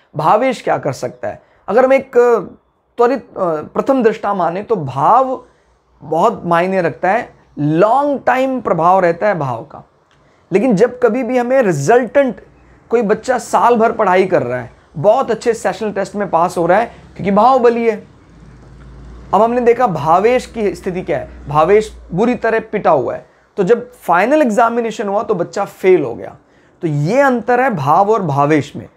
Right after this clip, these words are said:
लेकिन आप भूल रहे हैं कि हमें ज़्यादा समय तक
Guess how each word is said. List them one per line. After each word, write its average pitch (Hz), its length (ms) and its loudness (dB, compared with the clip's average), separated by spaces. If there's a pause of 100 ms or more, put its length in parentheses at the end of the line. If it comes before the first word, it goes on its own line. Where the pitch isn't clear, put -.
(260)
लेकिन 190 160 -2
आप 226 100 2
भूल 190 280 2
रहे 247 200 4
हैं 285 180 -2 (420)
कि 226 140 -10 (280)
हमें 202 420 -2 (460)
ज़्यादा 170 680 0
समय 247 400 -2
तक 277 300 -4